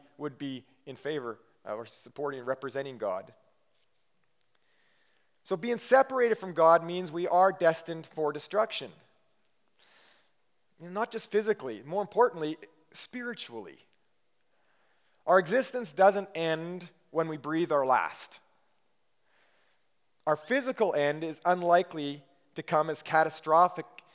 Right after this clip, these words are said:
as Sodom, where a huge event wipes out an entire city. For most of us in Western society, our spiritual separation from God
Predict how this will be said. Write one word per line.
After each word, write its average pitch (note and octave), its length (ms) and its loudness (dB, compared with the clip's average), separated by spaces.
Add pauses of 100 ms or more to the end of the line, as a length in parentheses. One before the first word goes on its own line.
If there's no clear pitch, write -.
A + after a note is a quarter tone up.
(200)
as C#3+ 280 2 (100)
Sodom, D3 680 4
where D3 140 2
a C#3+ 60 2
huge F3 440 -10
event D3 380 -6
wipes D3 320 0
out C#3 120 0
an C3+ 60 -14
entire C3 400 -4
city. C3 520 -12 (920)
For E3+ 120 0
most G3 340 4
of F3 100 -4
us D#3+ 240 4
in D3 120 -12
Western D#3 420 -4
society, C#3+ 1000 -2 (1600)
our C#3+ 100 -4
spiritual E3+ 480 -8
separation D3 680 -4
from B2+ 180 -16
God C3 360 0